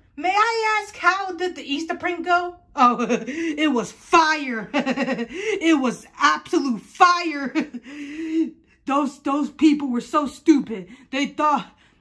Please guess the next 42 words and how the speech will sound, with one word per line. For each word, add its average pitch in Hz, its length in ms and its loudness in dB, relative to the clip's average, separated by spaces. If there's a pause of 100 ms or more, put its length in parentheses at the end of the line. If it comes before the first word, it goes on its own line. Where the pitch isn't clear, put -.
(160)
they 262 160 0
thought 302 400 -2
I 254 160 2
was 240 200 0
the 226 120 -4
real 247 360 -2
Easter 240 300 -2
Bunny, 214 280 -4
but 208 180 -4
no, 233 220 2
it's 202 140 -2
just 294 240 -2
me 254 240 4
in 185 80 -4
a 170 60 -6
costume. 240 640 0
<laughs> 254 560 -4
How 294 200 6
could 294 240 2
these 233 200 4
people 247 460 2 (280)
be 262 140 4
so 226 200 0
stupid? 226 520 4
<laughs> 285 1800 2
And 226 240 2
not 277 240 2
only 269 160 -2 (120)
that, 254 340 2 (400)
I, 226 340 2 (540)
I 233 160 0
actually 247 600 2
act 247 300 0
like 240 240 0 (160)
I'm 233 240 0
the 226 220 -4
Easter 208 240 -2
Bunny. 202 500 -4 (240)
That's 262 220 2
the 262 100 -8
golden 233 400 2
part. 190 380 -6